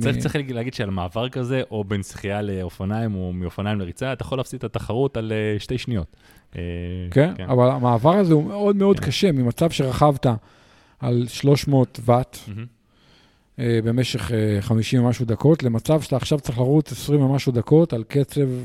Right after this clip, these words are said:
Speaker 2: של באמת שלוש דקות ומטה לשאיפה לקילומטר. ולכן הם חייבים להיות מתורגלים מאוד במעבר הזה.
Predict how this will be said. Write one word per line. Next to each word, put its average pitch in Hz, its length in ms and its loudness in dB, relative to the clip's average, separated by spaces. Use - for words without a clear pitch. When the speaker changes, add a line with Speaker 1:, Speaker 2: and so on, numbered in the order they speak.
Speaker 2:
של 120 460 -4
באמת 147 300 0
שלוש 131 300 2
דקות 131 340 0
ומטה 135 360 2
לשאיפה 117 580 -2
לקילומטר. 123 580 6
ולכן 165 340 2
הם 160 140 0
חייבים 127 400 4
להיות 160 240 6
מתורגלים 127 680 2
מאוד 123 320 0
במעבר 107 520 -2
הזה. 104 220 -6